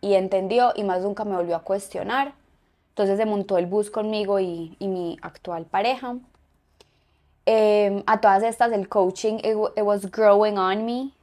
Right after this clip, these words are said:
O sea, me está, se estaba creciendo en mí, estaba creciendo esa idea de yo poder motivar, acompañar, inspirar, eh, mentorear, porque,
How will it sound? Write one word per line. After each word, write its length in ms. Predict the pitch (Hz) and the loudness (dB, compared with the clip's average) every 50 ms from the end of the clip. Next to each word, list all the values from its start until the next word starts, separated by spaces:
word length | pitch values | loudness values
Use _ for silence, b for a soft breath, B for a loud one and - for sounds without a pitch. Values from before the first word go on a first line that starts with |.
| _ | _
O 120 | - - 196 | -8 -6 -2
sea, 200 | 208 214 202 190 | 2 2 2 2
me 140 | 190 190 190 | 2 0 -6
está, 240 | 190 - 190 185 | -6 -4 -6 -6
se 120 | 196 - 202 | -4 -6 -10
estaba 240 | 202 - 180 185 - | -6 -6 -6 -6 -6
creciendo 760 | - 226 220 190 185 - - 208 208 202 190 185 190 190 202 | -6 -4 -4 -4 -6 -8 -6 -2 0 2 2 2 0 0 -2
en 160 | 208 214 220 | -2 -2 -4
mí, 140 | 220 214 226 | -4 -6 -6
estaba 320 | 226 - - 196 185 185 | -8 -6 -2 -2 -2 -2
creciendo 500 | - 208 220 208 202 208 202 190 185 180 | -2 -6 -6 -6 -2 0 0 0 2 0
esa 180 | 185 190 214 214 | 0 0 0 -2
idea 340 | 226 214 208 226 226 220 214 | -2 0 0 2 2 2 2
de 120 | 202 190 | 2 0
yo 180 | 185 185 175 175 | 0 -2 -4 -2
poder 540 | - 190 202 208 220 220 220 226 226 233 B B B B B B B | 0 2 4 4 4 4 2 0 -2 -4 B B B B B B B
motivar, 600 | - 233 226 220 220 214 196 196 202 202 208 220 | -2 -2 -2 0 0 0 4 4 6 6 4 2
acompañar, 680 | 220 214 - 214 196 - 190 190 196 202 208 208 208 208 | 0 -2 -4 -6 -6 -4 -4 -4 -2 -2 -2 -2 -2 -2
inspirar, 920 | 214 220 208 214 - - 208 196 185 196 196 202 208 202 202 208 214 208 B B B B B B B B | -4 -6 -8 -10 -12 -10 -8 -2 0 2 4 6 6 4 2 0 -2 -6 B B B B B B B B
eh, 420 | - 208 208 208 202 202 196 196 | 0 2 2 4 4 2 2 2
mentorear, 880 | 196 196 208 208 208 202 196 196 202 196 185 202 208 196 196 196 196 202 | 2 2 2 4 4 2 4 4 4 4 4 6 6 8 8 8 6 4
porque, 420 | 226 214 214 220 202 175 - - | -4 -8 -4 -4 -4 -4 -4 -8